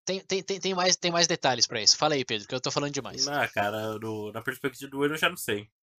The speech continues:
Speaker 2: Essa pergunta que ele colocou, não, não, não sei se o ideal, o ideal realmente seria isso.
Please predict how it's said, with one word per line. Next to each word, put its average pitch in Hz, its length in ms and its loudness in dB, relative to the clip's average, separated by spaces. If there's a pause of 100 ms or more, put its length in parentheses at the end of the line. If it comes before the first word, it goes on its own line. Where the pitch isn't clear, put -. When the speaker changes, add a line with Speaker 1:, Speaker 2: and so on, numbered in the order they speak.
(640)
Speaker 2:
Essa 110 280 -4
pergunta 120 340 -4
que 117 60 -10
ele 120 120 -10
colocou, 113 920 0 (1600)
não, 240 300 -8
não, 240 160 -8
não 277 140 -6
sei 302 220 2
se 277 180 -2 (400)
o 220 140 2
ideal, 139 600 6 (200)
o 151 160 -4
ideal 170 280 6
realmente 202 460 2
seria 214 400 2
isso. 113 560 -6